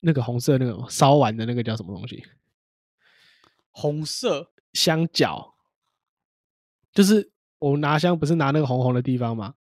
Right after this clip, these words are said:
Speaker 1: 啊，那个红红的地方不会烧吗？
Speaker 2: 嗯，哦，哦，哦，那个香签。
Speaker 1: 那个叫什么？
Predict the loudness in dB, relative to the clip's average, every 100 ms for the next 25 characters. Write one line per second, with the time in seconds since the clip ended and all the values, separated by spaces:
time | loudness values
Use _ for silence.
0 | _ 2 4 4 2 2 2 2 2 0
1 | -2 -4 -6 -8 -12 _ _ _ _ _
2 | _ _ -2 0 -2 0 6 8 10 10
3 | 8 8 8 6 4 -4 _ _ _ -10
4 | -8 -6 -6 -8 -10 -10 -10 -6 0 2
5 | 2 0 -4 -8